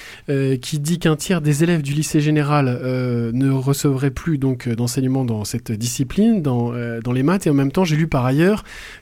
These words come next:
qu'aujourd'hui, en fait, les filières se reconstituaient, euh, d'une manière déguisée, puisque en choisissant donc, euh, parmi les options, euh, des options en maths, euh, au final, ça revenait un petit peu au même. Euh, alors Frédéric Audouy, qu'en est-il ?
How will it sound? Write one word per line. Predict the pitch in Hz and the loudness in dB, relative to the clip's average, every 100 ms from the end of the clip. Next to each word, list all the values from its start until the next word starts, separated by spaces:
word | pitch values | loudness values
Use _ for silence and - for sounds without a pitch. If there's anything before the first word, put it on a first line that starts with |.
| - | 0
qu'aujourd'hui, | 151 147 139 143 151 190 | 4 4 4 2 0 0
en | |
fait, | - 180 | 0 -2
les | 143 | -4
filières | 123 147 175 180 | -2 0 2 0
se | 143 147 | 0 0
reconstituaient, | 135 147 160 - 151 - 175 165 | 0 0 -2 -4 -6 -2 2 2
euh, | 131 | 2
d'une | 123 131 139 | 0 0 2
manière | 131 139 143 127 | 2 2 2 2
déguisée, | 143 135 135 170 214 - - - - | 0 0 2 2 2 -2 -18 -16 -6
puisque | 143 - 156 | -6 0 0
en | 143 | 0
choisissant | - 131 135 - 180 | 0 -2 -2 0 0
donc, | 165 147 147 135 | 2 0 0 -2
euh, | 127 | -2
parmi | 127 127 | -2 -2
les | 131 127 | 0 0
options, | 127 - 160 170 165 - - - | -2 -2 -2 -2 -4 -14 -20 -8
euh, | 131 123 | -4 -2
des | 127 131 | 0 2
options | 135 - 160 143 | 0 0 0 2
en | 123 | 2
maths, | 139 180 - | 2 0 -4
euh, | 143 127 | -6 -4
au | 120 | -4
final, | - 131 160 | -2 0 0
ça | 160 120 | -2 -2
revenait | 120 139 | 0 2
un | 143 | 0
petit | 123 123 | -2 -4
peu | 170 | 2
au | 160 | 2
même. | 147 143 127 123 - | 2 0 0 -4 -6
Euh, | 127 123 120 120 123 | -6 -4 -2 -2 -4
alors | 135 113 | -4 -6
Frédéric | - 143 143 143 | -4 -2 0 0
Audouy, | 135 131 120 - | -2 -2 -6 -4
qu'en | 151 | 0
est-il ? | 147 - 127 | 0 0 -2